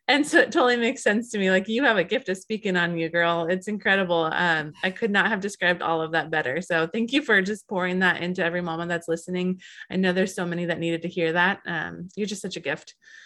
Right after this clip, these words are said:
My next question for you, um, is you've, you've, you've mentioned that you were in counseling, um, even during the program. So a, a question that I get a lot of times from people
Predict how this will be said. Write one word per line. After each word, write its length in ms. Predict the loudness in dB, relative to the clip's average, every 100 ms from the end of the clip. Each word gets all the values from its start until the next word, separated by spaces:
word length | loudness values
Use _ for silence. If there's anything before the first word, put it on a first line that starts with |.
| -20 _
My 80 | 2
next 240 | 2 2
question 400 | -2 0 -2 -4
for 120 | -4
you, 460 | -2 0 2 2 0 -4 0
um, 440 | 4 6 6 4 0 4
is 520 | 6 6 2 -2 -16 _ _ _ _ _ _ _
you've, 340 | -6 -4 -4
you've, 220 | -6 -6 -8
you've 200 | -4 -2
mentioned 480 | 2 2 2 0 2
that 120 | 2
you 180 | 2 2
were 100 | 4
in 140 | 2 0
counseling, 600 | -4 -6 -8 -10 -8 -6 0
um, 240 | 2 2
even 240 | 2 4
during 300 | 6 4 4
the 80 | 0
program. 480 | -2 -6 -6 -10 -8
So 260 | 0 0 0 -8 -20 -20 _
a, 80 | 0 6
a 160 | 4
question 360 | 4 0 2 4
that 100 | 4
I 60 |
get 160 | 4 2
a 80 | 2
lot 300 | 0 2 2
of 100 | 2
times 340 | 0 -4 -4 -2
from 160 | -4
people 520 | -4 -6 0 2 2